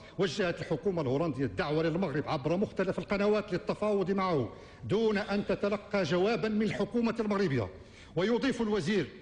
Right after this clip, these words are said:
في رسالته أن الحكومة الهولندية في حالة عدم استجابة المملكة المغربية لطلبها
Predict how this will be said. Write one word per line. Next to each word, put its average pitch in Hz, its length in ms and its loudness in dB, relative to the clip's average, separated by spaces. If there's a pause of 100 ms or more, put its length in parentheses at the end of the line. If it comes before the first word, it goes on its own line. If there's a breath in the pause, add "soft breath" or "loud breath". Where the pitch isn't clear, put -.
(360 loud breath)
في 202 140 -2
رسالته 214 720 0
أن 226 140 2
الحكومة 214 560 0
الهولندية 165 640 2
في 196 180 0
حالة 214 540 0
عدم 196 300 0
استجابة 202 600 0
المملكة 214 640 0
المغربية 175 560 0 (400 loud breath)
لطلبها 196 760 0